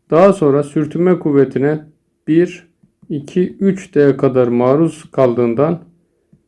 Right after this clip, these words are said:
eksi üç F D cismin enerjisi sıfır olmuş. Bu da sürtünme kuvvetinin iki F bölü üç olduğunu gösterir.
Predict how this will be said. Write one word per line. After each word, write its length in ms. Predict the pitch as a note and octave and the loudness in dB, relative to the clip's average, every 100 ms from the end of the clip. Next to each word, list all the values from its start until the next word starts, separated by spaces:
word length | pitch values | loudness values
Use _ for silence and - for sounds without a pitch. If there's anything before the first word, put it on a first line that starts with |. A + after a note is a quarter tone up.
| _ _ | _ _
eksi 340 | D3 C3+ - C3 | -6 -6 -4 -4
üç 360 | - D3+ C#3+ | -4 -6 -6
F 280 | - D#3 D3+ | -2 0 2
D 220 | D#3 D#3 - _ _ | -2 -4 -8 _ _
cismin 340 | E3 - D3 | -8 -6 -4
enerjisi 420 | D#3 D3+ C#3 C#3 C#3+ | 0 0 0 -4 -10
sıfır 280 | - C#3+ | -10 -4
olmuş. 440 | C3 A#2 A#2+ - _ _ _ _ _ _ _ _ _ _ _ _ | -2 -2 -6 -18 _ _ _ _ _ _ _ _ _ _ _ _
Bu 140 | G#3 | 2
da 280 | D#3+ D3+ E3 - _ _ _ _ _ _ _ | 4 0 -2 -14 _ _ _ _ _ _ _
sürtünme 600 | _ D3+ D3 D#3+ G3 F#3+ | _ -8 -2 2 4 2
kuvvetinin 720 | F3+ C#3 B2+ B2+ B2+ D3+ - _ _ _ _ _ _ _ _ _ _ _ _ _ _ _ _ _ _ _ _ _ _ _ _ _ | 2 2 0 -2 -6 -8 -14 _ _ _ _ _ _ _ _ _ _ _ _ _ _ _ _ _ _ _ _ _ _ _ _ _
iki 340 | D3+ C#3+ - G#3 | -12 -8 -2 -2
F 460 | - - F#3 E3+ | -2 0 2 2
bölü 360 | C#3 C3+ D#3+ E3+ - _ _ - | 0 0 -2 -6 -12 _ _ -10
üç 180 | E3+ - | -6 -2
olduğunu 380 | D3+ C#3 C#3+ | 0 2 2
gösterir. 600 | C3 B2 - A#2+ A#2 - | 2 0 -6 -10 -10 -16